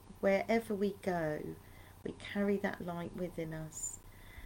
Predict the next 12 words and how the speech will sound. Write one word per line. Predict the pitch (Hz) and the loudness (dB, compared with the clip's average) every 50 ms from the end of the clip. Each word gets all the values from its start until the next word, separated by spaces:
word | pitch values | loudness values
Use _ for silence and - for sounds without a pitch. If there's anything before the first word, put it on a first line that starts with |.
| - - - - | -10 -8 -2 0
And, | 180 180 175 175 175 175 175 175 180 175 - | 2 2 2 2 0 0 0 -2 -2 0 2
um, | 185 175 175 170 170 175 170 - - - - | 2 2 4 2 0 -2 -2 -4 -6 -2 0
it's | - 220 - - - - - | 2 2 2 2 -2 0 2
easy | - 226 214 208 196 185 - - 165 160 160 170 170 - - | 2 4 4 4 2 2 0 0 0 0 0 -2 -4 -4 -6
to | - - 175 170 | -4 -4 -4 -4
think | 165 - - - 151 156 156 156 - - - - - | -4 -4 -4 -2 -2 -2 -2 -4 -6 -8 -12 -10 -6
that | 170 160 - - - - - - - | -6 -4 -4 -6 -8 -10 -12 -8 -6
at, | 180 175 - - - - - - - | -6 -6 -6 -8 -10 -12 -8 -4 -2
uh, | 170 170 170 | 0 0 0
moments | 156 - 190 196 202 196 190 185 - - - | 0 2 4 4 6 4 2 0 -2 -4 -2
like | 180 175 175 170 - - | 0 0 -2 -2 -4 -4
this, | - 80 - - - - - - | -2 -2 -2 -2 -4 -4 -6 -6